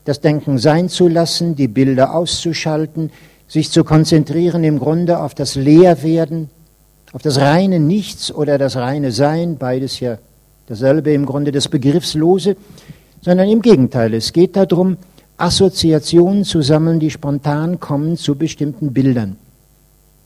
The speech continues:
Das kann ein Abenteuer werden. Georges Bernard Shaw meinte mal um neunzehnhundertzwanzig,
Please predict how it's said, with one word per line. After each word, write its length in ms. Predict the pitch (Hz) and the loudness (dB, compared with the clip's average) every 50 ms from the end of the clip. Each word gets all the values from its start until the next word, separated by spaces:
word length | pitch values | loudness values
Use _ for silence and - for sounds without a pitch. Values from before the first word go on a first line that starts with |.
| _ _ - | _ _ -12
Das 160 | 113 - - | -12 -10 -6
kann 280 | - 156 165 185 208 | -4 -2 -2 -2 -4
ein 220 | - - 180 185 185 | -6 -6 -6 -6 -6
Abenteuer 640 | - 151 147 131 117 104 - 117 107 101 101 104 - | -4 -4 -2 -2 -2 -4 -4 -4 -6 -6 -6 -6 -6
werden. 300 | 101 101 101 92 98 - _ _ _ _ _ _ _ _ _ _ _ _ _ _ _ _ _ _ _ _ | -8 -8 -8 -10 -12 -16 _ _ _ _ _ _ _ _ _ _ _ _ _ _ _ _ _ _ _ _
Georges 280 | - 175 175 185 175 - | 2 4 4 4 4 2
Bernard 380 | - 180 175 175 175 170 - | 0 0 2 2 0 -2 -4
Shaw 320 | - - 202 202 208 214 208 | -4 -6 -4 -4 -2 -2 -2
meinte 360 | 190 180 180 180 - 180 170 | -2 -2 -4 -4 -4 -4 -4
mal 280 | 165 160 160 160 160 | -2 0 0 -2 -2
um 120 | 151 147 143 | -2 -4 -4
neunzehnhundertzwanzig, 1120 | 139 143 156 - - 160 143 139 139 143 139 135 135 - - 151 156 160 - 156 151 - | -4 -4 -6 -4 -2 -2 -2 -2 -2 -2 -2 -4 -2 -2 -2 -2 -2 -2 -2 -2 -4 -4